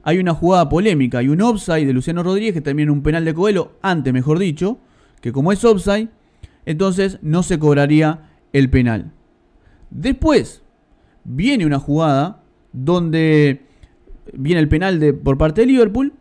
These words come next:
¿no? De Zamudio, que le pega la pelota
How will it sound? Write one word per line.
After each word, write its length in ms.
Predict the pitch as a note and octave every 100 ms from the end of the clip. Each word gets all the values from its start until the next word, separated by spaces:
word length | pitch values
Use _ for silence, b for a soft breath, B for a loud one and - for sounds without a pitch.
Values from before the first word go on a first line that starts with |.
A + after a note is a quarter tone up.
| -
¿no? 360 | D#3 B3 D4+ _ _ - b b b
De 380 | C3 C#3+ D3 C3+
Zamudio, 720 | - D3+ G#3+ C4+ F#3+ G3 G#3+
que 100 | -
le 80 | F3+
pega 240 | - A3+ F#3+
la 140 | D3+
pelota 460 | E3+ G3 F3+ -